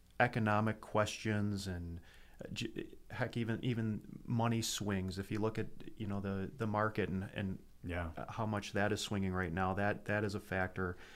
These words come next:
Speaker 1: But I think the biggest thing is that sellers just want to know what their landing place is gonna be, um, if and when they're going to sell the house. And we came off a time here w-, when it was this overheated market where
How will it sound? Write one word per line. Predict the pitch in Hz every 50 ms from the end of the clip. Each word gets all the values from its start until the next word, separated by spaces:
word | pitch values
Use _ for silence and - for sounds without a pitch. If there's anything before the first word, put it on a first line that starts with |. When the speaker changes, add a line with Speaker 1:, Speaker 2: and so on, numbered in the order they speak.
| - - - - - -
Speaker 1:
But | 123
I | 123 120
think | - 139 139 135
the | 127
biggest | 95 110 113 113 135 135 - -
thing | 139 131 131 135
is | 127 117 98 107
that | 110 107 104 98
sellers | - - - 110 104 107 117 117 117 117
just | - - 107 - - - - - - - - - - - - - - - - - -
want | - - 120 123 131 139
to | - -
know | 127 120 110 110 113
what | 110 107 107 110 -
their | 113 104 101
landing | 92 92 92 95 98 98 117 120 123 123 123
place | - - 127 123 131 131 - 127
is | 123 127
gonna | - 131 127 123
be, | 120 135 139 147 151 143 - - -
um, | - 104 98 101 98 95 95 98 95 - - - -
if | - 120 113 113 - -
and | 113 107 101 95
when | 98 98 101 104
they're | 101 101
going | 92 98 95 98 101
to | 95 92
sell | - - 101 101 92
the | 87 87
house. | 85 - 92 95 104 127 139 - - - - - - - - - - - - - -
And | 123 117 117 104
we | 104 117 113
came | 113 - - 131 123 120 113
off | 113 113 - -
a | 101
time | - - - 156 170 180 165
here | 147 107 117 107 107 110 110 110 117 - - - - - - - - - - - - 135
w-, | 110 98 - -
when | - - 113 117 113
it | 107 -
was | 113 110 101 -
this | - 101 - - -
overheated | 113 113 101 110 104 - 117 107 98 95
market | 101 107 120 139 143 135 123 -
where | - 107 104 104 104 104 98